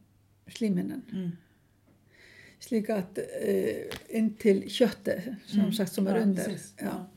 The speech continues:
Speaker 1: Og, og de kan være ulike i storlek.
Speaker 2: Mm.
Speaker 1: Eh, på lanene så, så er forholdene litt grann ulike, fordi, eh, vi har jo benet, benhinna,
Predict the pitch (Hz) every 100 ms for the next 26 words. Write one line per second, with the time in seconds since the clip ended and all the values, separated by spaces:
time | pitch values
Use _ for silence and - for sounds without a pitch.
0 | - - - 220 220 - 226 208 240 247
1 | 233 226 - 226 214 - 233 - 269 254
2 | 202 - - - - _ - 190 175 -
3 | - - - - - - - - - -
4 | - - - - _ _ _ _ _ -
5 | 240 220 214 247 233 233 233 262 277 277
6 | 302 320 - - - - - - _ -
7 | _ - - 269 247 262 - - - -
8 | - 220 254 240 226 240 247 233 269 247
9 | 240 233 214 196 190 - - 117 120 226
10 | 226 233 214 202 202 185 180 180 220 214
11 | 214 - 214 214 208 208 220 247 233 190
12 | 185 208 - 226 220 233 302 - - -
13 | - _ _ - - 202 233 220 233 226
14 | 247